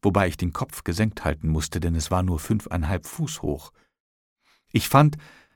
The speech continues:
dass es drei Viertel eines Quadrates von zwei mal zwei Klaftern bildete.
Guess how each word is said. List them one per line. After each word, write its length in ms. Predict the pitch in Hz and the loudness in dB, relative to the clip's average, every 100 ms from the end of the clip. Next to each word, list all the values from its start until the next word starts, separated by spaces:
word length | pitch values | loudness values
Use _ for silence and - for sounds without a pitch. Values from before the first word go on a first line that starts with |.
| - | 2
dass 160 | 110 | 4
es 180 | 123 - | 4 4
drei 240 | 113 113 131 | 4 4 4
Viertel 360 | - 131 127 | 2 2 2
eines 280 | 95 107 - | 4 2 2
Quadrates 680 | - 95 90 87 90 - - | 2 2 4 4 2 0 -2
von 220 | - 95 | 0 0
zwei 280 | - 101 98 | 2 4 4
mal 180 | 98 92 | 4 0
zwei 220 | - 92 | 0 -2
Klaftern 500 | - 90 - 76 76 | 0 -2 0 -2 0
bildete. 500 | 80 80 78 87 | 0 0 0 -2